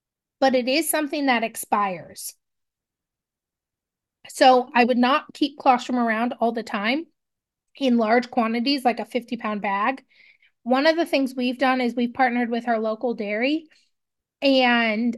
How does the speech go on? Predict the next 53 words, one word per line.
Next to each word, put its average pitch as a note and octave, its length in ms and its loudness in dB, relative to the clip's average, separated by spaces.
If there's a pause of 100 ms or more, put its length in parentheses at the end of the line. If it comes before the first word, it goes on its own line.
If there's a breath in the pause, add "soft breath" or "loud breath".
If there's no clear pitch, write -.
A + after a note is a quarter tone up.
(120)
we C#4 220 2
trade B3+ 340 4
them C4+ 180 4
back A#3 220 -2
and A3+ 180 -4
forth A#3+ 280 -2
some C#4+ 180 -4
stuff. C#4+ 300 -2
And B3 140 0
one A#3+ 140 2
of A#3+ 140 0
the A#3 120 2
things A3 300 -6
that A3+ 180 -6
they'll A#3 180 -2
trade A3 260 -4
with B3 160 -4
us D4+ 220 -2
is B3+ 140 -2
some A3+ 180 0
colostrum. F#3+ 600 -8 (600)
They've B3 200 2
showed A#3+ 220 2
us B3+ 120 -2
how B3 120 2
to A#3+ 80 -2
come A#3+ 220 -4
in A#3 140 -2
and A3 140 -6
get A3 160 -6
it A#3 120 0
out A#3 180 0
of G#3 80 -6
the G#3+ 100 -6
tank A#3 460 -6 (360 soft breath)
so C#4+ 160 0
we B3+ 140 0
can B3+ 160 -2
have A#3 400 -2
colostrum A#3 540 -2
ready A3+ 300 -2
at A3+ 140 -2
any A#3 280 -4
time A3+ 440 -6
without A#3 480 -2
having A#3+ 360 -2
a A3 40 -6
fifty A#3+ 320 -4
pound A3 240 -4
bag G#3+ 280 -4
that G#3 160 -4
goes A3 260 -2
bad. F3 480 -8